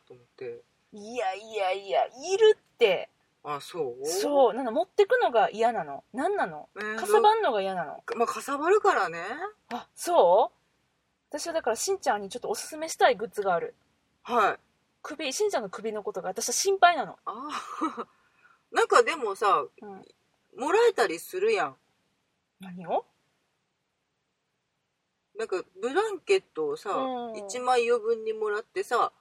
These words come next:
Speaker 2: うん。
Speaker 1: 折り折りしてさ、
Speaker 2: うん。
Speaker 1: 挟むとか。
Speaker 2: あんな、あんなんじゃ。
Speaker 1: 私、あの、だから自分で着ないで寒かったら着ようと思ってるカーディガンを折り折りして、首の周りにピッて置いて。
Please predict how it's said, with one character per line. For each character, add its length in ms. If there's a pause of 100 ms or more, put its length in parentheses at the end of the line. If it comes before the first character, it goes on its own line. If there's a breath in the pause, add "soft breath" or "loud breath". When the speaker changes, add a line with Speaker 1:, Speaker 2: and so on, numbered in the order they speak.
(180)
Speaker 2:
う 60
ん。 180
Speaker 1:
折 200
り 40
折 240
り 60
し 100
て 120
さ、 260
Speaker 2:
う 40
ん。 160 (120)
Speaker 1:
挟 240
む 120
と 120
か。 300 (440)
Speaker 2:
あ 120
ん 180
な、 220
あ 120
ん 40 (140)
な 160
ん 140
じ 120
ゃ。 140 (100)
Speaker 1:
私、 240 (120)
あ 100
の、 80
だ 100
か 60
ら 80
自 100
分 160
で 100
着 140
な 100
い 60
で 100
寒 200
か 120
っ 40
た 140 (120)
ら 100
着 160
よ 120
う 60
と 80
思 160
っ 20
て 180
る 240 (380)
カ 140
ー 100
デ 80
ィ 40
ガ 100
ン 100
を 260 (320)
折 220
り 60
折 180
り 20
し 120
て、 280
首 240
の 100
周 280
り 120
に 140
ピ 220
ッ 20
て 240
置 160
い 20
て。 320